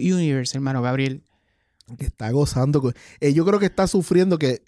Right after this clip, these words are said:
Speaker 2: que las noticias esas de que si
Speaker 1: Eh,
Speaker 2: D C se va, las está sufriendo.
Speaker 1: por eso, pero en, cuando escuché esas noticias digo,
Speaker 2: Mm.
Speaker 1: "Pero ¿y dónde se va? ¿Dónde D C va a depositar sus libros?"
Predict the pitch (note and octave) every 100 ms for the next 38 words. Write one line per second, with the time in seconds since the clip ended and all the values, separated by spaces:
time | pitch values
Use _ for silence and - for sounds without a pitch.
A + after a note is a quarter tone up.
0 | _ C3 B2 B2+ B2+ A#2 C3+ E3+ E3 F3+
1 | E3+ D#3+ E3+ D#3+ D#3 D#3 F3 D#3+ E3+ E3+
2 | A#2+ B2 A2+ A2+ B2 - D3 - A3 A3
3 | G3 F#3 F#3 - - C#3+ - F3+ F3 F3
4 | E3+ E3+ E3 D#3+ - - - - E3 G3
5 | G3+ A3 B3 B3 A#3 A#3+ A3+ G#3+ F3 A2+
6 | E3+ E3+ F3 G3 G3+ - F#3+ F#3+ F#3 E3
7 | G3+ A3 A3+ A3+ A#3+ A3+ F#3+ F3+ F#3 F3+
8 | F#3 E3+ E3+ - E3 D#3 C3+ B2+ - -